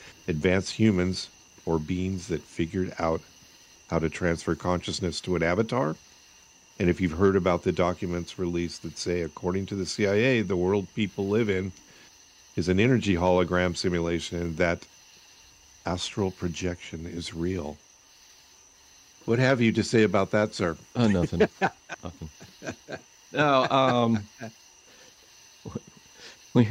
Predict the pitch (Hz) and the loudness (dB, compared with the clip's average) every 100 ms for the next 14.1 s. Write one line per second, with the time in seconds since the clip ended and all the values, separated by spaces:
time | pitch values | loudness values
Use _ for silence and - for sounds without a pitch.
0 | - 113 113 110 107 110 101 85 85 78 | 2 4 4 4 2 2 4 4 4 4
1 | - 90 85 85 82 92 90 80 82 82 | 4 4 2 2 2 6 6 6 4 4
2 | 78 165 170 - 147 123 - - - - | 4 4 4 4 2 2 -6 -10 -10 -2
3 | 139 147 - 123 113 113 113 131 143 156 | -2 -2 -6 0 6 6 8 6 6 6
4 | 156 110 104 - 101 95 92 92 98 87 | 6 6 4 4 4 4 2 0 0 -2
5 | 73 90 64 - - 123 - 98 98 - | -2 -6 -10 -12 -10 -8 -6 -6 -6 -6
6 | - 139 117 113 117 131 104 123 127 123 | -8 0 4 4 4 4 2 2 2 4
7 | 120 120 113 131 131 113 107 101 - 101 | 4 4 2 2 4 4 4 2 2 0
8 | 110 95 90 90 104 101 - 90 82 90 | 2 0 0 0 0 -2 -2 -4 -2 -4
9 | - 82 - 85 85 - 73 - 92 98 | -2 -6 -6 -6 -6 -6 -12 -6 0 0
10 | 98 92 - - - 95 95 95 90 92 | 0 -4 -10 -20 -16 -4 -2 -2 -4 -2
11 | 92 87 90 85 82 80 87 85 87 87 | -2 -2 -2 -2 -2 -6 -8 -4 -2 -2
12 | 85 87 82 - - - 113 95 123 117 | -2 -4 -6 -14 -16 -4 0 4 6 6
13 | 107 82 98 90 85 80 78 - 87 85 | 4 0 -2 0 0 -2 -8 -4 -2 -4
14 | - | -6